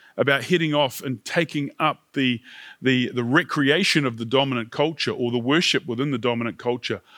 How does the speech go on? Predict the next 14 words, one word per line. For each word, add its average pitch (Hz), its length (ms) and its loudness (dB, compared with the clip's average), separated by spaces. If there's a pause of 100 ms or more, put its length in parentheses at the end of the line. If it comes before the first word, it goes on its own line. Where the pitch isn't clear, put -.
(180)
i 127 160 4
e 123 160 0
temple 117 320 -4
prostitution. 110 800 -2 (1600)
Pa-, - 140 0
Paul 156 300 0
then 143 180 2
says, 143 500 0 (760)
in 117 120 -4
an 110 60 -6
obvious 127 380 0
form, 147 340 0
he 120 60 -2
says, 120 380 -2